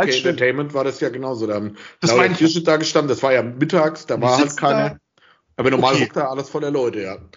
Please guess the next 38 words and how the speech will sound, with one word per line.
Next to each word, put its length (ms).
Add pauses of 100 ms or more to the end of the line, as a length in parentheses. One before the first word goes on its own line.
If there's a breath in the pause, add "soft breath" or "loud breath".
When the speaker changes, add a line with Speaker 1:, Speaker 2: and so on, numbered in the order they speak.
(160 loud breath)
Speaker 1:
Ich 60
Speaker 2:
Und, 60
Speaker 1:
meine, 80
da 60
Speaker 2:
und 40
Speaker 1:
waren 120
Speaker 2:
dass 100
Speaker 1:
auch 40
Speaker 2:
es 60
das 100
Speaker 1:
zwei, 100
Speaker 2:
noch 80
Speaker 1:
drei, 120
die 80
Speaker 2:
gibt. 120
Speaker 1:
sich 100
schon 100
erhalten 360
haben. 320 (880)
Speaker 2:
Weißt 220
du, 40
in 80
der 120
Internetwelt, 640
in 60
der 140
Online-Welt 440
von 140
heute, 180
dass 200
Leute 200
das 200
immer 160
noch 100
machen, 220
ich 120
find 160
das 280